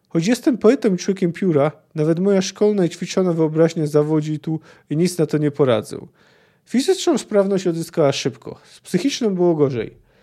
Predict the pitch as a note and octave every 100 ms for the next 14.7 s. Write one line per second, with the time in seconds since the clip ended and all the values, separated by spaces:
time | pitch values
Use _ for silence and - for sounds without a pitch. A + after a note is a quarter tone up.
0 | _ _ _ - D#3 A3+ D4+ C4 F3+ E3+
1 | G3+ F#3+ F3 E3 D3 D#3+ F3+ F3+ F3 C#3+
2 | D3 D3+ E3 - D3 C#3+ C#3+ D3 D3+ D3+
3 | - D3 C#3+ - C#3 B2 B2 C3 _ _
4 | _ - D#3+ G#3 C4+ F#3 A#3 A#3 F#3+ F#3
5 | - G#3 F#3 - F3+ F3 D#3+ E3 E3+ F3+
6 | F3 - - - F3+ F3 E3+ - E3+ -
7 | D#3+ D#3 D3+ - C3+ A2+ - - _ _
8 | _ _ _ - E3+ E4+ G4 G#3+ - F#3
9 | F3+ - C#3+ B2 A2+ E3 _ _ _ _
10 | _ _ - F#3 A#3+ A3+ E3+ E3 F#3 F3+
11 | F3 E3+ E3 E3+ F#3+ E3+ D3+ D3+ F3 E3
12 | D#3+ D3 A#2+ A#2+ A#2 B2+ D3+ F3 A3+ G3+
13 | F#3 E3 E3 D#3+ F#3+ E3 D3+ D3+ D3+ C#3+
14 | C3 C#3 C3+ B2+ A2 G#2+